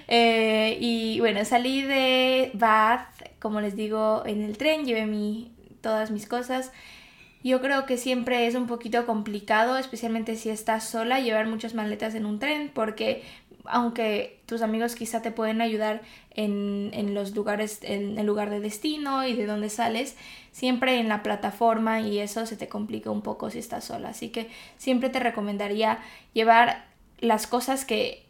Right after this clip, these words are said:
puedes, eh, de manera cómoda,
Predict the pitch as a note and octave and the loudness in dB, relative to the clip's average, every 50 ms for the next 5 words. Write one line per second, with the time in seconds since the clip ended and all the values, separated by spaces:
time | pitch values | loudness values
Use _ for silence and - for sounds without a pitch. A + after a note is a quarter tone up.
0 | - _ - A#3+ A#3+ A#3+ A#3+ A#3+ A#3 B3 B3 - - - - - A3 G#3 G3+ G3+ | -6 _ 4 6 6 8 8 6 6 4 2 0 -4 -6 -6 -4 -2 -2 0 0
1 | G3+ G3+ G3+ G3 G3 F#3+ F#3 D#3+ - - - _ _ _ _ _ _ _ - - | 0 0 0 0 0 -2 -2 -4 -8 -14 -20 _ _ _ _ _ _ _ -20 -20
2 | _ _ _ - - _ - _ - G#3+ G3+ G#3+ G#3 G3+ G3+ G#3 G#3+ G#3+ G#3+ G#3 | _ _ _ -20 -20 _ -20 _ -8 -4 -2 -2 -2 -2 0 0 2 2 0 0
3 | - - - A3 G#3+ G#3+ A3 A3 A#3 B3+ C#4+ C#4+ | 0 0 0 2 2 2 2 4 4 2 2 0